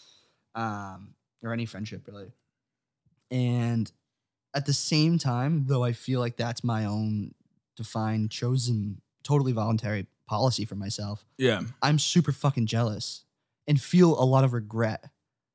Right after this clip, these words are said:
Speaker 2: Yeah.
Speaker 1: that I didn't culture or, or foster a shit ton of more friendships. And I see all these fucking people, and, like, I think social media is also, like,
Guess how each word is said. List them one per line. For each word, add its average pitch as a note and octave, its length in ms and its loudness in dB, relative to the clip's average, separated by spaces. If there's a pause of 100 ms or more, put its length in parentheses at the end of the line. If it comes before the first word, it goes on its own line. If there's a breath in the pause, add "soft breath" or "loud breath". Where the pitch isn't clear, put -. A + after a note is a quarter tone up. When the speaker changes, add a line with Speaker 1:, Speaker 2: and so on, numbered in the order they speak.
(180)
Speaker 2:
Yeah. B2 200 6
Speaker 1:
that - 140 6
I B2+ 120 4
didn't C3 440 2 (500)
culture A#2+ 680 0
or, A2+ 220 -2
or A2+ 100 0
foster C3 460 2
a G#2 60 2
shit - 280 -2
ton C3 160 2
of A#2 60 2
more C3 560 8
friendships. A#2+ 580 -2 (260)
And G3 80 2
I G3 40 6
see G#3+ 140 2
all G#3+ 60 8
these G3+ 140 6
fucking D#3 240 2
people, D3+ 320 0
and, C3 100 2
like, B2 180 0
I A2+ 60 2
think D#3+ 160 2
social B2+ 260 0
media A#2 220 2
is A#2 80 2
also, G#2+ 220 0
like, G2+ 220 0